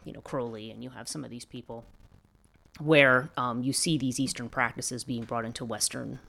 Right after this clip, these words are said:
um, occult practices. So, yeah, so that's,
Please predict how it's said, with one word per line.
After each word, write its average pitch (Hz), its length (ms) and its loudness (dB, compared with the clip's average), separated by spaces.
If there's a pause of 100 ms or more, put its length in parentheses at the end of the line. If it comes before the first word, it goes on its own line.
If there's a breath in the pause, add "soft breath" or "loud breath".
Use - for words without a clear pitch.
um, 110 240 -8
occult - 260 -4
practices. - 580 -6 (540 loud breath)
So, 190 580 12
yeah, 180 200 0 (120)
so 226 160 2
that's, 233 380 4